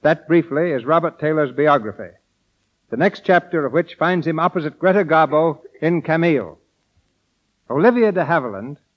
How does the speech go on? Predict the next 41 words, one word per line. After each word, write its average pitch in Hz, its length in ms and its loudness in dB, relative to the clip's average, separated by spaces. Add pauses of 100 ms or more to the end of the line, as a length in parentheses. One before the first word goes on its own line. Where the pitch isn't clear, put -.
(320)
is 135 120 -6
a 135 60 -4
Max 220 260 -2
Reinhardt 160 500 -2
discovery. 101 520 -12 (680)
Engaged 180 480 -2
as 175 140 -2
an 175 100 -8
understudy 139 540 -4
for 135 180 -2
Reinhardt's 151 500 -2
stage 185 400 0
production 123 480 -6
of 143 80 -4
A 135 60 -2
Midsummer 143 420 -4
Night's 123 260 -4
Dream, 113 480 -10 (440)
she - 160 -4
was 170 160 -4
selected 208 420 -4
by 170 140 0
the 156 80 -6
famous 185 380 -2
impresario 143 880 -4 (300)
to 123 60 -12
play 208 260 0
the 202 120 0
role 196 300 2
of 147 80 -4
Hermia 156 580 -2 (220)
in 147 120 -2
the 170 80 -2
screen 196 380 -4
version. 107 400 -8 (720)
This 170 180 -2
opportunity 165 540 0
was 135 140 -2
all 151 220 2
Olivia 143 360 0
needed. 127 320 -4